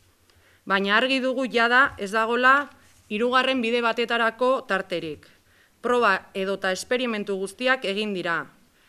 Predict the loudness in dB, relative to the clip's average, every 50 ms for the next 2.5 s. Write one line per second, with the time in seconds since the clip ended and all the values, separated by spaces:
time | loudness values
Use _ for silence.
0 | _ -12 -10 -6 -4 -4 -2 -2 -4 -6 -4 -4 -4 -4 -4 -6 -6 -6 -6 -4
1 | -4 -4 -4 -2 -2 -2 0 2 2 2 2 2 -2 -8 -6 -4 -2 -2 -2 -2
2 | -2 -4 -4 -4 -4 -4 -4 -6 -6